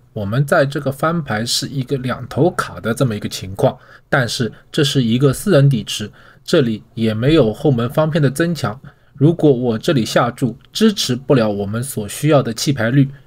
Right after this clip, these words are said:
于是我选择过牌，之后的庄位也过牌，继续四人看转牌。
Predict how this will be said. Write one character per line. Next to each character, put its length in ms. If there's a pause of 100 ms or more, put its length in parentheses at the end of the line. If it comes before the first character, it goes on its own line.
(240)
于 140
是 260 (120)
我 160
选 200
择 160
过 200
牌， 260 (220)
之 200
后 120
的 80
庄 240
位 100
也 160
过 220
牌， 200 (600)
继 140
续 200
四 300
人 220
看 220
转 220
牌。 260